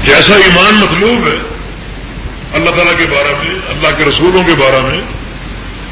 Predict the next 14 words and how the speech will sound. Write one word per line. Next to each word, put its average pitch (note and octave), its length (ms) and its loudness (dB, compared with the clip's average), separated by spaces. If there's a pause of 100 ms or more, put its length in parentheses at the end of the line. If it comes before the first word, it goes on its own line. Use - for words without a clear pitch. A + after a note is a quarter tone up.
(960)
اللہ D#3 140 2
تعالیٰ E3 280 4
کی D#3+ 80 0
کتابوں E3+ 420 4
کے F3+ 100 4
بارے C3+ 260 4 (100)
میں، F3 160 -2
اللہ D#3+ 220 -2
تعالیٰ D#3+ 240 2
کے E3 160 0
فرشتوں G3 320 2
کے F#3+ 100 2
بارے C#3 340 0
میں E3 180 -8